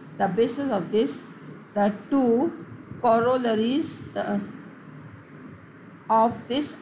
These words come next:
ability have to be understand। One higher vertebrates can distinguish foreign molecules as well as foreign organisms। Generally क्या होता है कि हायर वर्टिब्रेट्स में जो इम्यूनिटी सिस्टम है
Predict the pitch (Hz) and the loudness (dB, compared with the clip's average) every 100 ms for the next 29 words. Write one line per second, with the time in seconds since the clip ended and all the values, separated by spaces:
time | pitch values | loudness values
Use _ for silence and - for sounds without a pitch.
0 | 208 202 208 - 269 208 196 202 - 208 | 0 2 0 0 -2 0 0 0 -2 -4
1 | 214 240 180 175 160 - 165 - - - | -4 -6 -4 -4 -4 -6 -8 -8 -12 -16
2 | - - 190 190 208 - 190 220 269 311 | -12 0 2 2 -2 -4 2 4 4 2
3 | 359 - - - 196 202 208 190 226 247 | -2 -8 -18 -4 0 2 2 2 2 2
4 | - - 185 190 185 214 - 247 254 233 | -2 0 2 2 2 0 -2 -4 -4 -6
5 | - 196 185 220 226 226 226 262 277 330 | -2 0 2 2 2 2 0 -2 -2 -4
6 | - 208 202 196 190 202 240 - - 175 | -4 -2 -2 0 0 0 -2 -8 -4 0
7 | 170 208 359 - - - - 185 202 170 | 2 2 -2 -4 -12 -16 -2 0 2 0
8 | 151 151 175 143 - - - - - 190 | -6 -8 -8 -10 -10 -12 -14 -20 -10 0
9 | 180 185 190 214 226 214 214 208 220 233 | 2 4 2 2 2 2 0 0 0 2
10 | 262 392 - - - 233 226 185 185 208 | 2 0 -6 -18 -8 -2 0 2 2 0
11 | 196 190 220 202 220 240 - 226 208 220 | -2 -4 -4 0 2 0 -4 -4 -2 -2
12 | 196 196 - 214 202 - 208 202 214 214 | -2 -4 -8 -8 -8 -8 -4 -2 0 0
13 | 330 | -2